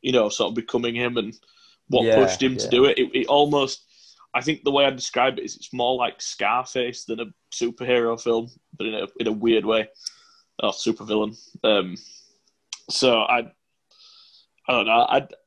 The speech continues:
Speaker 1: I'd be interested. I'd definitely go see them, but I, I think it, it, there's a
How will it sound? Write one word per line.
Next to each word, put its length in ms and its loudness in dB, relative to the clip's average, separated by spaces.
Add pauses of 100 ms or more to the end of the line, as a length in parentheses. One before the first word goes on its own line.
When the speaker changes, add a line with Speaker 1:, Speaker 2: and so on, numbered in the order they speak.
(120)
Speaker 1:
I'd 160 -4
be 80 0
interested. 400 -8
I'd 100 -10
definitely 300 -8
go 140 -6
see 240 -6
them, 180 -12
but 260 -10
I, 40 -6
I 20 -14
think 300 -8
it, 180 -8
it, 160 -8
there's 140 -6
a 120 -8